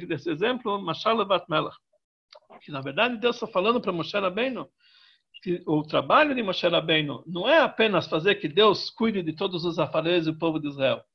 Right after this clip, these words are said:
Ele quer o que, que Deus deseja do povo de Israel, que eles se conectem com ele através da reza. No momento que nós nos dedicamos pra Deus através das filot, então nós, é considerado que nós, como se nós estivéssemos trazendo pra, o, alimentando a Deus,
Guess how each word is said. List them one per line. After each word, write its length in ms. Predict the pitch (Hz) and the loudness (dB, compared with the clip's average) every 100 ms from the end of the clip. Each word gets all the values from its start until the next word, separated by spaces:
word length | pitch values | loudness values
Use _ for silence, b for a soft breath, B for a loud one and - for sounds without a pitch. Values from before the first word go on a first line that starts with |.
| b b b - | b b b -8
Ele 160 | 143 | -8
quer 300 | - 262 269 | 2 4 6
o 60 | 220 | 4
que, 140 | 170 | -2
que 140 | - 143 | -4 0
Deus 260 | 247 285 | 2 2
deseja 460 | 214 165 180 285 254 | 0 -2 2 2 0
do 100 | 214 | -4
povo 240 | 196 165 | -2 -2
de 100 | 160 | -2
Israel, 320 | 151 139 131 | -4 0 0
que 80 | 131 | -2
eles 140 | 170 165 | -6 -6
se 80 | |
conectem 500 | - 175 196 269 247 214 | -8 -8 -4 -4 -4 -10
com 140 | 208 | -4
ele 160 | 247 254 | -2 -2
através 380 | - 202 226 208 | -4 -8 -8 -6
da 80 | 196 | -6
reza. 280 | 202 196 - _ _ b b | -4 -6 -8 _ _ b b
No 80 | - | -8
momento 300 | 143 185 247 | -4 -2 -2
que 80 | 226 | -4
nós 180 | 202 196 | -6 -4
nos 240 | 190 156 | -4 -4
dedicamos 680 | 151 147 143 - 240 285 - | -2 -2 -2 0 0 0 -4
pra 160 | 190 | -6
Deus 260 | 170 214 214 | -2 -2 -2
através 400 | - 131 175 196 | -4 -4 -2 0
das 160 | 180 - | -2 -6
filot, 440 | 202 254 226 214 _ b b b | -4 0 0 -2 _ b b b
então 140 | 170 | -4
nós, 260 | 170 196 - | -2 -2 -2
é 120 | 185 | -4
considerado 680 | 175 185 - 170 175 254 240 | -4 -8 -6 -2 0 0 -2
que 100 | - | -6
nós, 120 | 214 214 | -8 -6
como 140 | 233 | -6
se 140 | 240 | -6
nós 120 | 233 - | -8 -8
estivéssemos 500 | 214 233 240 247 - | -6 -4 -4 -8 -8
trazendo 500 | 208 175 214 240 196 | -4 -2 0 -2 0
pra, 240 | 185 165 | 0 0
o, 360 | 170 165 180 165 156 | -2 -10 -10 -6 -6
alimentando 640 | 185 185 190 190 - 294 247 | -2 0 0 0 0 0 0
a 20 | |
Deus, 460 | 226 247 - - | -4 -6 -8 -14